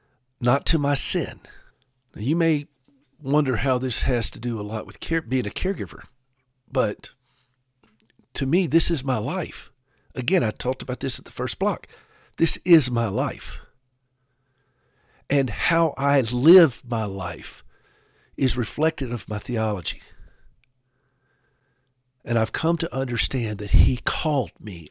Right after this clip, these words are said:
out of a tomb. And just like Lazarus, I had a lot of stinky grave clothes. And I needed help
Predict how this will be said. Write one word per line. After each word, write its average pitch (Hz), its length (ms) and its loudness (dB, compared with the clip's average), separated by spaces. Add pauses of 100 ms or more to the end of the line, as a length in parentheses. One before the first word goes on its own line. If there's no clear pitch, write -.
out 113 300 -6
of - 160 -12
a 92 80 -12
tomb. 90 540 0 (880)
And 107 140 -4
just 113 220 0
like 160 200 -2
Lazarus, 113 580 -6
I 117 80 -8
had 104 120 -8
a 110 60 -10
lot 95 180 -6
of - 40 4
stinky - 320 -2
grave 120 280 -8
clothes. - 420 -14 (640)
And 120 160 0
I 135 100 4
needed 120 300 0
help - 400 4